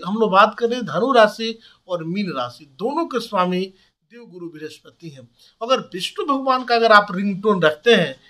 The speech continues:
इस दोनों राशि वाले जातक तो काफ़ी आपके लिए बेहतरी होगी। अगली राशि जो है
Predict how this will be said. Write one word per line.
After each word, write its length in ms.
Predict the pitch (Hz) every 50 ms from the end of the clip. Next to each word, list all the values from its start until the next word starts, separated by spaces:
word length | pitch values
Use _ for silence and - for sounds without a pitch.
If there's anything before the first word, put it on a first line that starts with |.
| _ _ _ 226
इस 180 | 214 180 143 -
दोनों 260 | 185 214 240 277 269
राशि 300 | 226 202 190 190 - 233
वाले 280 | 208 190 180 180 175 165
जातक 440 | 160 165 160 160 - 151 151 151 - _ _ _ _ _
तो 120 | _ _ -
काफ़ी 300 | 175 160 156 - - 208 175
आपके 300 | 156 151 - - 156 156
लिए 280 | 147 139 135 135 135 _ _ _ _ _ _ _ _ 143
बेहतरी 420 | 143 131 131 _ - 127 127 131
होगी। 360 | 120 107 131 123 120 123 120 _ _ _ _ _ _ _ _ -
अगली 240 | 202 208 262 302 311
राशि 340 | 269 240 214 202 - 254 240
जो 140 | 208 220 208
है 240 | 180 196 202 208